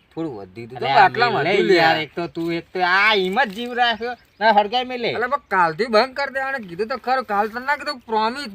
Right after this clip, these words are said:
Speaker 1: હું બંધ કરી દે કાલે યાર.
Speaker 2: એ બાટલાના ને બાટલાના હે ને,
Speaker 1: હમ.
Speaker 2: હળગાઈ મેલે એના કરતા બે
Speaker 1: અલા,
Speaker 2: હાય.
Speaker 1: પણ એ થોડો વધી તો જો અંદર જો, એટલે હજુ પડ્યું થોડું અંદર.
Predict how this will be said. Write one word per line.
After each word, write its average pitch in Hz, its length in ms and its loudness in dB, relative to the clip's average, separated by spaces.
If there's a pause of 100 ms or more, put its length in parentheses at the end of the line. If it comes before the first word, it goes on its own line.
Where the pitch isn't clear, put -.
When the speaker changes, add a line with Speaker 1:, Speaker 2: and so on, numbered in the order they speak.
Speaker 1:
હું 214 260 -8
બંધ 220 240 -4
કરી 240 200 0
દે 240 140 0
કાલે 196 300 2
યાર. 139 400 -2 (640)
Speaker 2:
એ 165 80 -10
બાટલાના 165 440 -4
ને 180 60 -8
બાટલાના 170 420 -6
હે 214 40 -8
ને, 165 140 -10 (180)
Speaker 1:
હમ. 127 340 -18 (100)
Speaker 2:
હળગાઈ 135 260 -12
મેલે 113 260 -12
એના 101 180 -20
કરતા 110 220 -20
બે 110 160 -14
Speaker 1:
અલા, 147 160 -6
Speaker 2:
હાય. 233 120 -6
Speaker 1:
પણ 208 260 -8
એ 233 40 -2
થોડો 196 380 -2
વધી 127 300 -8
તો 139 120 -10
જો 170 120 -4
અંદર 135 300 -8
જો, 165 140 -4
એટલે 139 180 -2
હજુ 190 140 -2
પડ્યું 185 400 0
થોડું 165 360 -6
અંદર. 117 360 -14